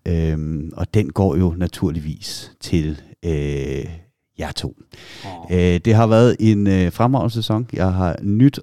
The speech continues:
Speaker 1: at lave, øh, Copcast med jer, og til dem, der ikke ved, hvor hårdt lige præcis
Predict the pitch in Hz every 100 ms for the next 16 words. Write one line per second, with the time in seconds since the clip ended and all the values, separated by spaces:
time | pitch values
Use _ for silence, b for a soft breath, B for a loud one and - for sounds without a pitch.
0 | - 104 92 85 87 - 90 82 85 110
1 | 113 120 104 - 98 107 - - 95 92
2 | - - 107 110 113 101 110 95 120 85
3 | 78 98 - 95 101 101 98 107 95 95